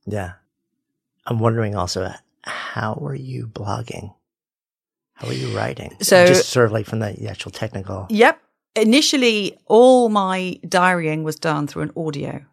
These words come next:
Speaker 1: Ah, got
Speaker 2: M P three.
Speaker 1: it.
Speaker 2: And in fact, before that, predating that, it was written by my unwilling and very resistant family in the hospital,
Speaker 1: <laughs>
Speaker 2: where I'm going, "Write it down." And they're going, "No, this is so not the important thing to be." I'm like,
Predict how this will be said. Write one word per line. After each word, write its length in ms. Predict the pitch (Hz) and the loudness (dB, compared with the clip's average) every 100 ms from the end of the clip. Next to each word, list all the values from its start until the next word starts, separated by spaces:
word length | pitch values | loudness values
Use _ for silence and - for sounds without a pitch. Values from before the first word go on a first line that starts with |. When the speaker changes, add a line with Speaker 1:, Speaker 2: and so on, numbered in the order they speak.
| - | -10
Speaker 1:
Ah, 60 | 92 | -8
got 20 | |
Speaker 2:
M 100 | 143 | -6
P 140 | - | -8
three. 300 | 95 92 - | -8 -6 -8
Speaker 1:
it. 80 | - _ _ _ _ _ _ - | -8 _ _ _ _ _ _ -2
Speaker 2:
And 80 | 190 | 0
in 60 | 180 | 4
fact, 200 | 226 - | 2 0
before 400 | 180 - 349 247 | -2 6 6 6
that, 440 | 139 - - - _ - | 0 -6 -12 -16 _ 0
predating 640 | 269 285 185 160 170 160 | 0 2 0 -2 -4 -4
that, 500 | 170 156 - _ - _ _ _ | -6 -10 -16 _ -20 _ _ _
it 220 | - 160 - | -6 -6 -4
was 360 | 156 156 - _ _ - | -6 -6 -10 _ _ -10
written 480 | 165 247 160 139 - _ | -2 -2 -2 -6 -8 _
by 220 | 175 160 156 | -6 -4 -6
my 420 | 160 151 151 151 _ _ _ _ _ - | -6 -6 -8 -10 _ _ _ _ _ 2
unwilling 720 | 214 220 190 180 135 135 143 _ _ _ - | 4 4 2 0 0 -2 -6 _ _ _ -2
and 440 | 160 160 160 151 - | -2 -2 -4 -6 -4
very 300 | 165 240 226 | 4 6 6
resistant 640 | 190 175 202 - 147 143 | 2 -2 -4 -4 -6 -4
family 540 | - 175 170 131 135 - - | -2 -2 0 -4 -6 -4 0
in 120 | 165 | 0
the 80 | 156 | 0
hospital, 580 | 202 120 - 151 135 - | -2 0 -2 -4 -6 -6
Speaker 1:
<laughs> 420 | 120 - _ - | -8 -10 _ -2
Speaker 2:
where 140 | 175 | 2
I'm 80 | 175 | 4
going, 240 | 180 170 - | 4 2 0
"Write 400 | 151 160 143 - - | -2 0 -2 -8 -4
it 260 | 143 - - | -4 -4 -4
down." 460 | 151 135 104 - - | -2 -2 -6 -10 -10
And 100 | 165 | -10
they're 60 | |
going, 220 | 165 160 | -10 -10
"No, 200 | 170 185 | -10 -8
this 160 | 156 156 | -8 -8
is 80 | - | -8
so 400 | - - - 170 | -8 -8 -10 -8
not 200 | 156 - | -10 -10
the 60 | |
important 420 | 147 143 - - - | -14 -14 -16 -16 -14
thing 100 | 143 | -14
to 80 | - | -14
be." 80 | - | -14
I'm 60 | 165 | -12
like, 160 | 175 | -12